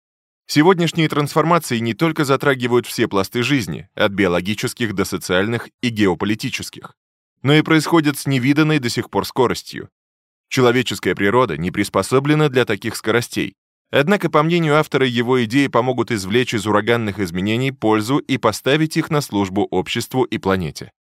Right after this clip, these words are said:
Томас Фридман уверен, что сегодня как никогда верны слова великого физика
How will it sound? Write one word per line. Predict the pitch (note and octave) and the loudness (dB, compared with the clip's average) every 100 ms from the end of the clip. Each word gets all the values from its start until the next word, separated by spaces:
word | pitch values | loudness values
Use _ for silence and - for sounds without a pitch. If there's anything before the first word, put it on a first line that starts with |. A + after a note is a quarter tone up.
| _ _ _ _ _ _ - | _ _ _ _ _ _ 0
Томас | E3+ E3+ D3+ | 4 4 2
Фридман | - E3+ C#3 C3+ | 0 0 2 0
уверен, | C3+ C#3+ D#2+ D2 | 2 2 0 -6
что | - G#2 | -4 -2
сегодня | B2 B2+ C#3+ C3+ | 0 0 0 0
как | C#3 C3 | 0 -2
никогда | C#3 C#3 C#3 B2+ F#2 | -2 0 0 2 2
верны | F2 G2+ F2 | 2 0 -2
слова | - G#2 A#2+ C3+ | -4 0 2 0
великого | B2 B2+ F2+ E2+ | 0 -2 -4 -4
физика | B2+ B2 B2 A#2+ A2+ | -4 -2 -2 -2 -2